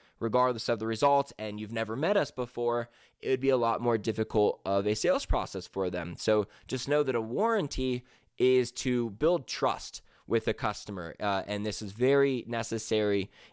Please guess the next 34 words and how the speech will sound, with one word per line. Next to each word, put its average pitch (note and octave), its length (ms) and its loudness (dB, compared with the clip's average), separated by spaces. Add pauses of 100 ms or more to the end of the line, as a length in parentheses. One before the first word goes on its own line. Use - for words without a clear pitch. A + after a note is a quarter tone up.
(120)
in A2 220 0
industries G#2+ 540 2
that G2+ 120 0
require G#2 680 0
more G#2 460 0
trust, - 460 -4
any G#2+ 220 -4
kind A2 200 -2
of G2 80 -4
service, G#2 680 0 (280)
uh, D#2+ 140 -4 (100)
e-commerce. C#3 680 2
They D3 160 -2
only G3+ 160 0
need D3+ 200 -2
so C3+ 300 0
much B2 380 -4
trust - 420 -4
in F2+ 140 -10
you, F2 260 -12 (300)
uh, F#2+ 160 0
nowadays. F#2+ 800 -4
People F3 300 0
have F3 160 2 (640)
bought B2 420 0
some B2 380 -2
products A#2 520 -2
at A2 160 -2
this A2+ 160 -4
point A#2 460 -2
from G#2 320 0
Facebook A2 420 0
or G#2 60 2
Instagram G#2+ 720 0